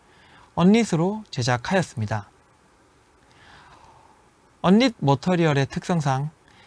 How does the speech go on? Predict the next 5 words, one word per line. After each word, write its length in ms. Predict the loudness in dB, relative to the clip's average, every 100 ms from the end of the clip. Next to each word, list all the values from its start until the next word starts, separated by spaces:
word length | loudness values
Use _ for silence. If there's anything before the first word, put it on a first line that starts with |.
| _ -2
기존 460 | 2 4 4 0 -4
피비알 500 | -4 0 2 2 2
기반의 420 | 0 0 2 2
라이트 380 | 2 0 0 -2
액터들은 840 | -2 -2 -2 0 0 2 0